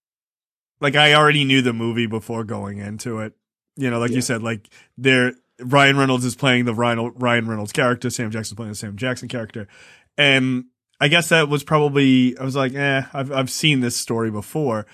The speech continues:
Speaker 1: Um, but maybe, like, now that you're telling me it's, like, Fast Nine level silliness, then, well, okay, like, <laughs> then why, why not at that point?
Speaker 2: Yeah. The, the goal of the villain in this one is to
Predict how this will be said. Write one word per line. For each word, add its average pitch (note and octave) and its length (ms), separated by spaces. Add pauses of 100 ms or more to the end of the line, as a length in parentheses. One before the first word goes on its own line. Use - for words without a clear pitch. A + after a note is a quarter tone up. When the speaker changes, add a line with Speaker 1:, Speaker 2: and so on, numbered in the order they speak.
(300)
Speaker 1:
Um, A#2 480 (880)
but F3 180
maybe, E3+ 360
like, C#3+ 340
now D3 180
that D#3 80
you're C#3+ 120
telling C#3 280
me B2+ 140
it's, A#2 180
like, A2+ 180
Fast B2 380
Nine A#2 280
level G#2+ 240
silliness, G#2 800 (600)
then, A#2+ 280
well, A2 200
okay, B2 420
like, B2 240 (360)
<laughs> - 320
then D#3 340 (260)
why, C#3 280
why C3 280
not G#2 300 (280)
at A2 140
that G2+ 160
point? D2 240 (220)
Speaker 2:
Yeah. C#3 160 (260)
The, D3+ 320
the D3 100
goal D#3 300
of C#3 80
the C3 80
villain C3+ 380
in A#2 320
this C3 260
one A#2 320
is A#2 480
to A2 420